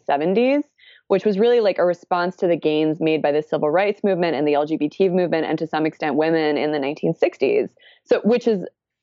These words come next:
a common pattern that we see in America, right? Where any, like, gains that marginalized groups make, uh, other folks feel like something is being taken from them and flip out.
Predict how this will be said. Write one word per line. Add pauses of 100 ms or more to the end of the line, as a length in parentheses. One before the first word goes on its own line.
a
common
pattern
that
we
see
in
America,
right?
Where (300)
any, (120)
like, (180)
gains
that
marginalized
groups
make, (420)
uh,
other
folks (220)
feel
like (180)
something
is
being
taken
from
them
and
flip
out.